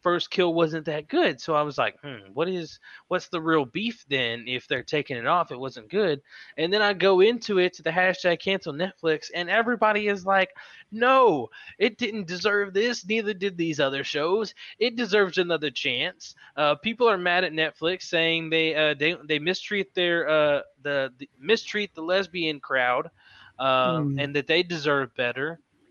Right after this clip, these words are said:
Speaker 2: Oh, okay.
Speaker 1: Um, and that the, uh, first, First Kill deserved another chance and another season, uh, that it's a waste of everyone's time to keep making one season unfinished shows. Fans
Speaker 2: Yeah.
Speaker 1: are
Speaker 2: I,
Speaker 1: furious.
Speaker 2: I would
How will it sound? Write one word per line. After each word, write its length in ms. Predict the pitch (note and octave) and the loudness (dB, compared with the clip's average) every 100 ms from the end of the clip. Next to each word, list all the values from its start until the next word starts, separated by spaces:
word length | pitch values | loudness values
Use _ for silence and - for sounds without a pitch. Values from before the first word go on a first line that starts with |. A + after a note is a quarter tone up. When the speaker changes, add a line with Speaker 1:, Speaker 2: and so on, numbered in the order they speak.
| - | -6
Speaker 2:
Oh, 200 | D#3+ D3+ | -2 0
okay. 360 | D3+ D3 C#3+ F3 - | -2 -4 -6 -8 -4
Speaker 1:
Um, 360 | C3+ B2+ B2 B2+ | 0 2 0 -2
and 160 | C3+ | -4
that 160 | D3 C#3+ - | -2 -4 -4
the, 320 | D3 C#3 C#3 | -2 0 2
uh, 140 | C3 | 0
first, 380 | B2 E3 E3+ - _ | 2 0 0 -4 _
First 240 | - F3+ F#3+ | 0 0 2
Kill 180 | F#3+ F3 | -2 0
deserved 440 | D#3 D3+ E3+ E3 | -2 0 0 0
another 260 | E3+ E3 D#3 | -4 -4 -4
chance 380 | - D#3 D#3+ | -2 -2 -2
and 80 | F3+ | -6
another 240 | E3+ E3 F3+ | -8 -6 -8
season, 500 | - B2+ B2+ C#3+ D#3 - - - | -4 -4 -4 -8 -10 -20 -20 -8
uh, 160 | C3 C3+ | -2 0
that 160 | C3+ C#3 | 2 0
it's 180 | C3 | -2
a 60 | D3 | -4
waste 320 | C3 E3+ F#3 | 0 0 0
of 80 | E3 | 0
everyone's 400 | E3+ D#3+ D#3+ C#3+ | 0 0 -4 -6
time 300 | - D#3 D#3 | -2 0 0
to 60 | C3+ | -4
keep 260 | - F3 | -8 -12
making 520 | D3 C#3+ D#3+ D#3+ D3+ B2+ | -8 -2 -2 -2 -8 -6
one 240 | D3+ F#3 | -6 -6
season 420 | F3+ F3+ F#3 F3 C#3+ | -10 -8 -6 -6 -6
unfinished 600 | D3 D#3+ - D#3+ D3 - | -6 -6 -6 -6 -6 -6
shows. 600 | - E3 C3 C3 C#3+ - _ - - - | -4 0 0 -2 -6 -12 _ -20 -20 -6
Fans 160 | F3 G3 | 0 4
Speaker 2:
Yeah. 240 | E3+ D3+ D3 | 6 4 2
Speaker 1:
are 280 | D3+ C#3 A#2 - A#3 D4+ | 4 4 2 -2 -2 2
Speaker 2:
I, 180 | F4+ G4 | 4 4
Speaker 1:
furious. 120 | - - | -2 0
Speaker 2:
I 200 | F#3+ C#4+ | 4 6
would 140 | C#4+ | 8